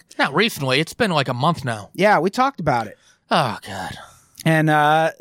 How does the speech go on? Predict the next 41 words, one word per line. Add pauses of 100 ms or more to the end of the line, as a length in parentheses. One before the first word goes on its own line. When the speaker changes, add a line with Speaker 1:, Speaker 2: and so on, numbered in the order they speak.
(240)
Speaker 2:
Caitlin
Cutt
will
be
on
it,
too.
And
then
we'll
have
Speaker 1:
Who
hasn't
blocked
me
as
a (400)
gem
of
a
Speaker 2:
She
Speaker 1:
human
Speaker 2:
hasn't
Speaker 1:
being?
Speaker 2:
blocked
you
on
Twitter. (280)
Speaker 1:
No. (520)
I
don't,
I'm
not
playing
these
games. (420)
I (240)
can't.
Speaker 2:
<laughs> (520)
Speaker 1:
No. (560)
Whatever.